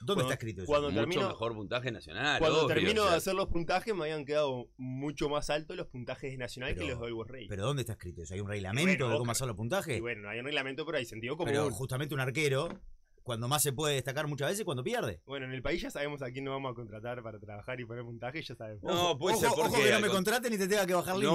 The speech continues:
Speaker 1: Ojo.
Speaker 3: no, pero puede ser, está bien, a veces un, una opinión bien distinta puede, puede servir también, le, le puede gustar a la gente. Lo que sí me
Speaker 2: ¿De
Speaker 3: sorprendió
Speaker 2: cómo
Speaker 3: el
Speaker 2: te
Speaker 3: nueve,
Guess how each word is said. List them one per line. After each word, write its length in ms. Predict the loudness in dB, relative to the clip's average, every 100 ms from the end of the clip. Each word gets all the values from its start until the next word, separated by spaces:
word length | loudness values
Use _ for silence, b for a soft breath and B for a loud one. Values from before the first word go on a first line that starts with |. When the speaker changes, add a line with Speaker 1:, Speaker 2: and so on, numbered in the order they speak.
| 10
Speaker 1:
Ojo. 720 | 8 6 4 2 -4 _ 0 6
Speaker 3:
no, 180 | 6 6
pero 200 | 4 2
puede 160 | 0
ser, 200 | 0 0
está 340 | -2 -2 -4 0
bien, 260 | 2 2
a 80 | 4
veces 200 | 2 0
un, 140 | -4 -2
una 180 | 0 0
opinión 400 | 0 -2 -2 -2
bien 240 | -4 -4
distinta 760 | -6 -6 -2 -2 0 0 0 -2
puede, 280 | 0 2 2
puede 240 | 2 -2 0
servir 340 | 0 2 2
también, 300 | 0 -4 -6
le, 140 | -6
le 120 | -8 -8
puede 140 | -8
gustar 240 | -4 0
a 40 | 0
la 120 | -2
gente. 420 | -4 -6 -8 -16 b b b b -10
Lo 140 | -2 -2
que 120 | -2
sí 180 | -2 -2
me 120 | -2
Speaker 2:
¿De 60 | 0
Speaker 3:
sorprendió 500 | 0 -2 -4 2 4
Speaker 2:
cómo 100 | 4
Speaker 3:
el 80 |
Speaker 2:
te 60 | 4
Speaker 3:
nueve, 160 | 2